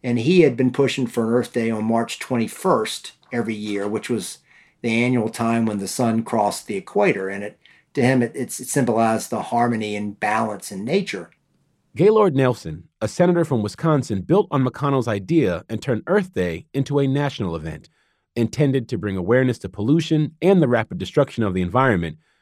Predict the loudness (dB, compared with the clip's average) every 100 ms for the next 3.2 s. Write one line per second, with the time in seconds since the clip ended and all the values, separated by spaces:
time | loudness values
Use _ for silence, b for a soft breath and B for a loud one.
0 | _ 2 2 2 0 -4 -4 -14 _ -6
1 | -4 0 -2 0 0 0 0 -8 -10 _
2 | _ _ _ 2 2 2 0 2 2 -2
3 | -4 -18